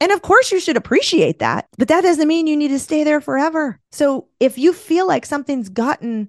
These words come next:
toxic where you're bringing it home with you and you can't stop ruminating at night and you wake up at three A M thinking about something that someone said to you about your work that made you feel terrible, you don't need to be grateful for that.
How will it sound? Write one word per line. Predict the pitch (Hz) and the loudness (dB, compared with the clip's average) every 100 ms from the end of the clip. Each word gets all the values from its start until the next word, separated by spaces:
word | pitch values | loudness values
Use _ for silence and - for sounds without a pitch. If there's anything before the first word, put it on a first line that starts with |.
| _ | _
toxic | - 302 339 - 254 | -2 0 0 -4 -2
where | 214 | -2
you're | 214 247 | -2 -4
bringing | 214 185 196 294 339 302 | -8 -10 -6 -4 -2 -2
it | 214 | -2
home | 208 269 | -2 -2
with | 330 330 | -4 -6
you | 196 95 - | -6 -8 -2
and | 220 | -2
you | 254 | -2
can't | 254 - - 285 302 | -6 -12 -10 -6 -6
stop | - 302 285 | -2 0 0
ruminating | 240 262 277 285 269 233 214 | 0 -2 0 2 2 2 0
at | 196 | 0
night | 196 196 160 | -2 -2 -2
and | 202 | -4
you | 226 | -2
wake | 226 220 254 285 | -2 0 0 0
up | 269 285 - - - | -2 -2 -4 -14 -12
at | 208 | -12
three | - 277 269 | -8 -2 0
A | 254 254 | 0 0
M | 269 254 156 - | -2 -2 -6 -4
thinking | 254 277 285 | -4 -2 0
about | 254 240 226 - | 2 0 -2 -10
something | 285 277 302 262 | -8 -6 -6 -8
that | - | -6
someone | 294 285 262 | -6 -6 -8
said | - 294 254 | -6 -6 -2
to | |
you | 269 | 0
about | 240 240 | 2 0
your | 240 233 | 0 -2
work | 214 294 294 - | 0 0 0 -2
that | - | -6
made | 262 | -6
you | 254 | -6
feel | - 285 | -6 -8
terrible, | - - 302 330 269 240 180 170 - | -6 -2 2 2 4 2 2 -2 -4
you | 196 359 | 0 2
don't | 359 | 2
need | 359 | 0
to | 311 | 0
be | 277 | 0
grateful | 285 330 320 | 0 0 -4
for | 262 240 | -4 -4
that. | 185 - | -4 -8